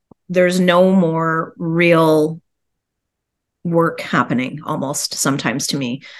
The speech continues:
that everybody's just taking their own side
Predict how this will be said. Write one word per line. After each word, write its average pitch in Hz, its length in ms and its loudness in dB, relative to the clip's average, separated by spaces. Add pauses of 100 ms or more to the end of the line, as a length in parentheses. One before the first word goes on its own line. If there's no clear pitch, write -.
(140)
that 165 200 0
everybody's 175 560 4
just - 360 -4
taking 170 280 2
their 147 160 4
own 214 200 6
side 160 520 2